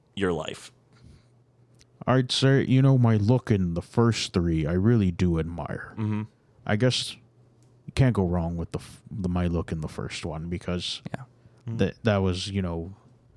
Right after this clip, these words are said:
Speaker 2: the humans' attempt at designing me to look realistic and whatnot in
Speaker 1: Yeah.
Speaker 2: their world, and I, they gave me the specs, and I transformed into their specs,
Speaker 1: Yeah,
Speaker 2: and
Speaker 1: of
Speaker 2: I
Speaker 1: course.
Speaker 2: thought, "Yeah, I could work with this."
Speaker 1: Yeah.
Speaker 2: And then, I don't know, and then, uh, I guess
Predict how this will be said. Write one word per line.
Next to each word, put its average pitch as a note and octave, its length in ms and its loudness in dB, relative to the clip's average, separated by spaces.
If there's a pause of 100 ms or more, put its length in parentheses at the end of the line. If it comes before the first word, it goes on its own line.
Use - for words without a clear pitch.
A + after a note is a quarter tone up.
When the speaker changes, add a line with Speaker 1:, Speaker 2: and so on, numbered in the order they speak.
(220)
Speaker 2:
the G#2 100 2
humans' F#2 460 0
attempt F2 440 -6
at E2+ 180 -4
designing F2 580 -4
me F2 140 -4
to - 120 -6
look E2 260 -6
realistic D#3+ 720 -4
and E2+ 120 -8
whatnot E2 480 -8
in E2+ 80 -6
Speaker 1:
Yeah. F2+ 100 -8
Speaker 2:
their E2+ 140 -6
world, E2 520 -6
and E2 120 -8
I, E2+ 260 -8 (640)
they G2+ 160 4
gave G2 280 2
me G2+ 120 2
the F#2+ 100 -2
specs, - 460 -6
and F#2+ 80 -4
I F2+ 80 -4
transformed F2+ 600 -6
into F2+ 180 -4
their E2 160 -2
specs, - 520 -4
Speaker 1:
Yeah, F2 80 -6
Speaker 2:
and E2 80 -10
Speaker 1:
of E2+ 60 -8
Speaker 2:
I E2+ 40 -6
Speaker 1:
course. E2 140 -6
Speaker 2:
thought, E2+ 260 -6
"Yeah, G#2 160 -6
I G#2+ 80 -6
could F#2+ 140 -8
work - 220 -14
with A1 140 -16
this." - 320 -10
Speaker 1:
Yeah. - 120 -6
Speaker 2:
And F2+ 80 -4
then, F#2+ 280 0 (840)
I C#3 180 2
don't E2 40 -8
know, C#2 120 -8
and F#2 140 -2
then, A2+ 160 4
uh, G#2+ 80 2 (240)
I G#2+ 100 2
guess A#2 120 2